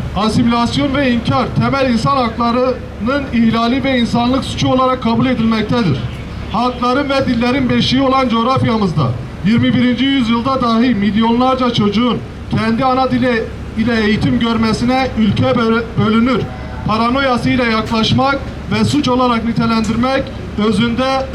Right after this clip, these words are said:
ırkçı zihniyetten beslenmektedir. Çocuk haklarını düzenleyen ilgili uluslararası sözleşmelerdeki maddelere Türkiye adına konulan çekincelerin bir an önce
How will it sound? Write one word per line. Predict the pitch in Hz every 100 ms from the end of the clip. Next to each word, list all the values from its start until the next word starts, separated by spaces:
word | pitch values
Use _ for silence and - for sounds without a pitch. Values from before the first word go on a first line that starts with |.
| 214
ırkçı | - 277
zihniyetten | 226 226 - 226 220 262 254
beslenmektedir. | 220 202 220 220 214 214 240 147 113 - - - - - - -
Çocuk | - 233 262 285
haklarını | 254 247 247 247 269
düzenleyen | 226 254 247 247 262 233 127 -
ilgili | 208 208 240 277
uluslararası | 240 226 262 254 240 -
sözleşmelerdeki | 240 226 233 226 226 220 220 220 240
maddelere | 233 226 220 214 220 254 262 - - -
Türkiye | 262 - 254
adına | 233 226 220 233
konulan | 233 220 226 247 254
çekincelerin | 226 220 247 233 226 226 - - - - -
bir | 254 262
an |
önce | 269 269 247